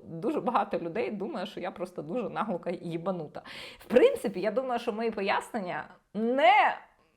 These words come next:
не, не те, щоб додають мені якогось, е, з вашого боку розуміння, але я хочу дати широкий, широкий, широкий контекст стосовно того, що ж я хочу сказати. І я, мені здається, вже сказала, чому мені, за моїм переконанням,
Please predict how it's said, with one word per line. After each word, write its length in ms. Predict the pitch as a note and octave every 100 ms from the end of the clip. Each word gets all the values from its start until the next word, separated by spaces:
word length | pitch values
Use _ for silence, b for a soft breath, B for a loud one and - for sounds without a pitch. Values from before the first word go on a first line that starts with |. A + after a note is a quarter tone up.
| -
не, 280 | A3+ A3+ G#3+
не 140 | B3+
те, 160 | C4+ G4
щоб 180 | - A3
додають 580 | G#3+ A#3 B3 A4 -
мені 400 | A3 A3 A3+ B3+
якогось, 680 | A#3+ A#3 A#3+ A#3+ A3 - -
е, 240 | F#3 G3 A3
з 60 |
вашого 360 | G3+ G#3 A#3+ A3+
боку 320 | F#3 G3+ G3
розуміння, 540 | G3+ G3 A3 G#4 E4+ -
але 240 | E3+ B3+
я 180 | C4+ F3+
хочу 260 | D#3+ D#3+
дати 340 | E3+ F3+ A#3+ - B B
широкий, 480 | - G3+ A3+ C4+ A3+
широкий, 440 | - G3 A#3 A3+
широкий 380 | G3 G3 G#3 G3+
контекст 600 | - E3 A3 A4+ - B B B
стосовно 440 | - F#3+ A3+ G3 F3
того, 560 | A#3 E4 D#4+ F#3+ - - b b b b b b _
що 200 | - C4+
ж 80 | B3
я 60 |
хочу 240 | - A#3 G3
сказати. 540 | - G#3+ E3+ E3 - - -
І 100 | E3+
я, 160 | A#3+ G#4+
мені 200 | G4+ D4+
здається, 380 | A3+ B3+ -
вже 180 | G#3 A3
сказала, 500 | A#3 B3 F#3 D#3+ D3
чому 380 | - G3 F3+ C4
мені, 520 | A#3 F#3+ G3 E3 - - _ _ _ _ _ _ _ _ _
за 160 | D#3 F3
моїм 220 | F#3 A3+
переконанням, 600 | G3 F#3+ E3 C#3 -